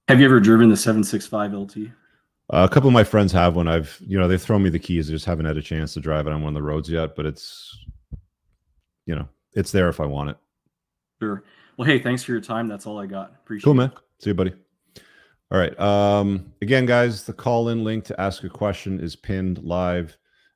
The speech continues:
Speaker 2: on the top of the chat and YouTube. Um, again, if you just, let me grab this link over here. If you're just joining us now, uh, I'll put it in all chat.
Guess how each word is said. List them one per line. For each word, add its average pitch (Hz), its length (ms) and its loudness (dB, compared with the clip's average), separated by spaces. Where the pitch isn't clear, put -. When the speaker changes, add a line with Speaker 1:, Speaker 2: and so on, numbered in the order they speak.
Speaker 2:
on 82 160 -6
the 78 60 -6
top 87 500 -4
of 73 140 -12
the 80 60 -10
chat 87 520 -6
and 80 220 -12
YouTube. 87 520 -6
Um, 76 560 -6
again, 82 320 -8
if 80 160 -10
you 76 80 -10
just, 78 240 -12
let - 80 -20
me - 80 -18
grab - 260 -16
this - 200 -20
link 76 200 -20
over 73 120 -20
here. 76 180 -10
If 78 80 -18
you're 82 100 -10
just 87 200 -12
joining 82 360 -4
us - 400 -10
now, 80 460 -6
uh, 73 240 -8
I'll 71 100 -8
put 80 220 -4
it 76 80 0
in 71 100 -4
all 73 300 -2
chat. 76 380 -2